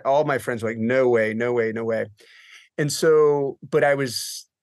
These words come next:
fast forward, I'm thirty-seven, thirty-eight at the time. And, um, and I'm like, "I've gotta do something." I couldn't stand up for more than, like, thirty, forty-five minutes at a,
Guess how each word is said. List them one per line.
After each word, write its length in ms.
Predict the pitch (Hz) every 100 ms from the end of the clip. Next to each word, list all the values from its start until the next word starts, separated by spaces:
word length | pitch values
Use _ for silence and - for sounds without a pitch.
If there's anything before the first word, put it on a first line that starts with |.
| - 139 -
fast 260 | 151 139 -
forward, 320 | 151 151 135
I'm 140 | 120
thirty-seven, 1200 | 107 135 127 117 - 175 165 165 165 160 151 147 135 - _ _ _
thirty-eight 800 | 135 135 127 123 127 139 135 135
at 160 | 127 127
the 80 | 127
time. 560 | - 131 127 127 127 -
And, 360 | 123 120 117
um, 520 | 120 117 117 113 110 104 _ _
and 60 | -
I'm 60 | 123
like, 120 | 120
"I've 100 | 107
gotta 200 | 120 117
do 120 | 107
something." 520 | 104 107 104 85 120 - _
I 60 | 120
couldn't 240 | - 165
stand 300 | 131 131 117
up 100 | 117
for 80 | 113
more 180 | 113 110
than, 120 | 107
like, 180 | 110 104
thirty, 220 | 117 113
forty-five 460 | 113 113 101 107 104
minutes 380 | 104 107 -
at 120 | 120
a, 100 | 110